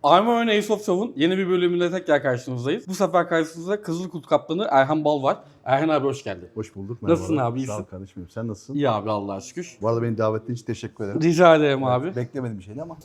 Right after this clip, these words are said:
Speaker 1: Yine de biz sana daha önce bir söz vermiştik, seni mutlaka davet edeceğiz
Speaker 2: Eyvallah,
Speaker 1: diye.
Speaker 2: ben unutmuştum onu hatta. Bugün
Speaker 1: Yok,
Speaker 2: sen öyle
Speaker 1: biz unut-,
Speaker 2: söyleyince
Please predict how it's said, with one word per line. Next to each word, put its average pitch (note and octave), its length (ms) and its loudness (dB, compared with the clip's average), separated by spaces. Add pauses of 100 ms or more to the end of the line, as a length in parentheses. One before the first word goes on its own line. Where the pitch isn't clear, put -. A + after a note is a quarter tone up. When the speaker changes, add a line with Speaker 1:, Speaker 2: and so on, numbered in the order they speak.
(140)
Speaker 1:
Yine C3 220 -2
de C3 120 0
biz C3 80 -10
sana C3 280 -4
daha C3 140 2
önce C3 180 -2
bir C3 60 -10
söz C3 280 -2
vermiştik, A2 360 -2
seni A#2+ 160 -6
mutlaka A2+ 400 -6
davet A2 200 -2
edeceğiz B2+ 220 4
Speaker 2:
Eyvallah, G#2+ 200 0
Speaker 1:
diye. C3 100 2
Speaker 2:
ben D3 60 4
unutmuştum D#3 340 -6
onu A#2 80 -2
hatta. D3 240 -4
Bugün C#3+ 160 -2
Speaker 1:
Yok, C#3 100 2
Speaker 2:
sen C#3 100 0
öyle D3 60 0
Speaker 1:
biz C#3+ 120 0
unut-, D3 100 4
Speaker 2:
söyleyince D#3+ 240 0